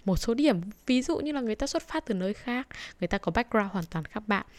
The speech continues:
Và bạn sẽ học được rất là nhiều câu chuyện, bạn sẽ có được những mối quan hệ rất là quý giá. Đại học ấy là cái thời điểm chúng ta xây dựng cái network của mình. Cái network này nó rất có lợi cho cái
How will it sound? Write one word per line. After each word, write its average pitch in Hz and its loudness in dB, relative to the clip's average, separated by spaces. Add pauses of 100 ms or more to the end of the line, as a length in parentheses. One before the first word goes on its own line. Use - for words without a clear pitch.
(440)
Và 190 4
bạn 202 0
sẽ - -2
học 269 -2
được 190 -2
rất 254 4
là 294 2
nhiều 208 4
câu 202 4
chuyện, - 2 (460)
bạn - 0
sẽ 262 2
có 170 -4
được 196 -2
những 240 -2
mối 190 0
quan 208 -2
hệ 226 -2
rất 294 -2
là 269 4
quý 175 4
giá. 160 0 (400)
Đại 277 10
học 220 6
ấy 339 4
là 180 4
cái 180 4
thời 233 10
điểm 180 6
chúng 170 0
ta 240 2
xây 269 4
dựng 240 4 (280)
cái 170 4
network 214 4
của - 4
mình. 160 4 (880)
Cái 214 10
network 349 8
này 196 6
nó 170 6
rất - 8
có 165 4
lợi 220 6 (480)
cho 247 6 (100)
cái 160 4